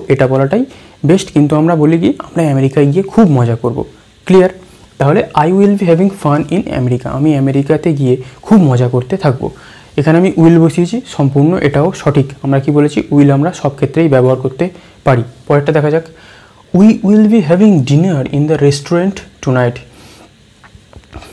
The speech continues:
আজ রাতে আমরা রেস্টুরেন্টে dinner করতে থাকবো। ধরো তোমাদেরকে কেউ বলছে, "কি রে, আজ তোরা রাতে কী করছিস?" তখন তোমরা কি বলবে? "We will be having dinner in the restaurant tonight"। আজ রাতে আমরা রেস্টুরেন্টে dinner করতে থাকবো।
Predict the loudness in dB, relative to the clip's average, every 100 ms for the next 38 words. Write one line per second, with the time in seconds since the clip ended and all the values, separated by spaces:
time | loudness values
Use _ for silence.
0 | -20 -4 0 2 2 2 2 2 0 0
1 | 0 0 -2 -2 -2 -4 -8 -16 -16 -4
2 | 0 2 2 0 -2 -4 -4 -6 -8 -12
3 | -16 -20 -4 0 2 2 0 0 0 -4
4 | -2 -2 -2 -4 -2 0 -2 -2 0 0
5 | -4 -16 -4 -2 0 -2 0 0 -2 -10
6 | -8 -4 -2 -2 -4 -2 0 2 0 -2
7 | -8 -12 2 4 6 4 0 0 0 0
8 | -2 0 0 2 0 2 2 0 0 -2
9 | 0 -2 -12 -4 0 0 -2 -8 -18 -12
10 | -2 0 0 0 -2 -4 -4 -2 -2 -2
11 | -2 0 0 -4 -8 -16 -10 2 4 4
12 | 2 -2 -2 -4 -6 -8